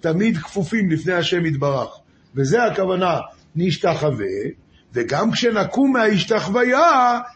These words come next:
עדיין נכרעה ונברכה. עמוד תשע, הוא אומר ככה,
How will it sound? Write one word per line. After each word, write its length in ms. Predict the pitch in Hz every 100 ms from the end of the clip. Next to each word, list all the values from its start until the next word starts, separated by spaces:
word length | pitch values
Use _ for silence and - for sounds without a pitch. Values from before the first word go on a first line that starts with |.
| -
עדיין 520 | 190 185 254 277 254 233
נכרעה 580 | - 170 202 208 262 240
ונברכה. 800 | 220 202 185 190 208 143 135 131 127 - _ _ _ _ _ _ _ _ _ _ _ _ _ _ -
עמוד 260 | 175 202 151
תשע, 320 | 208 175 165
הוא 120 | 160
אומר 260 | 165 185 -
ככה, 300 | 156 123